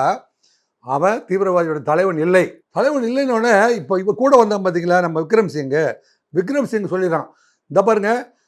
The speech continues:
ரெண்டு பேர் எஸ்கேப் ஆகி அந்த பக்கத்துல இருக்கிற அவுட் ஹவுஸ்குள்ள போயிட்டானுங்க"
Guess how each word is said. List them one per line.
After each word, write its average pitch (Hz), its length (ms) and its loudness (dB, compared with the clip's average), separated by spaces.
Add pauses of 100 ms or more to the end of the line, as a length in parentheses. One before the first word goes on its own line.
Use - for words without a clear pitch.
(260)
ரெண்டு 247 400 4
பேர் 262 200 8
எஸ்கேப் 220 560 4
ஆகி 208 440 0 (140)
அந்த 156 160 -6 (160)
பக்கத்துல 220 360 0
இருக்கிற 220 520 2 (120)
அவுட் 233 340 2
ஹவுஸ்குள்ள 214 340 0
போயிட்டானுங்க" 143 720 -2